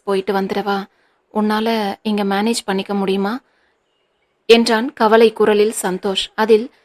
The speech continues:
சட்டென்று நிமிர்ந்து அவனை பார்த்தவள், "நீங்க கிளம்புங்க, நான் பார்த்துக்கிறேன். இப்போ இங்க எந்த பிரச்சனையும் இல்ல.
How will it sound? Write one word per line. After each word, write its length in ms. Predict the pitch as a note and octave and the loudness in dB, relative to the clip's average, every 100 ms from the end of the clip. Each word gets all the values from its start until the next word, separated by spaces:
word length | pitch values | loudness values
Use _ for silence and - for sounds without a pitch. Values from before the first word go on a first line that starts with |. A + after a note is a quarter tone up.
| _ | _
சட்டென்று 600 | - B3 A#3 - C4 C#4 | -2 2 2 2 2 2
நிமிர்ந்து 480 | C4 A3 A3+ A#3+ B3+ | 2 2 2 2 0
அவனை 340 | A#3 G3+ G3+ G3 - | 0 0 0 -4 -6
பார்த்தவள், 500 | F#3+ F#3+ G#3 G3+ F#3+ - _ _ _ _ - | -6 -4 -4 -2 -2 -6 _ _ _ _ -4
"நீங்க 200 | A3 A3 | 0 0
கிளம்புங்க, 540 | G#3 G3+ A3 A#3 G3 | 0 0 -2 -2 -2
நான் 200 | F3+ F3+ | -2 -4
பார்த்துக்கிறேன். 520 | - F3 G3 G3 F#3+ G#3+ _ _ _ | -8 -12 -12 -10 -10 -12 _ _ _
இப்போ 640 | - G#3+ - A3 G#3 G3+ A3 _ _ _ _ _ | -6 -6 -2 0 0 -2 -8 _ _ _ _ _
இங்க 220 | G#3 G3 | -4 -2
எந்த 280 | F#3+ F#3+ A3 A3+ | 0 0 -4 -4
பிரச்சனையும் 540 | F#3+ - G#3 G3+ G#3+ | -6 -4 -6 -4 -4
இல்ல. 320 | F#3 F3 F#3+ | -4 -6 -8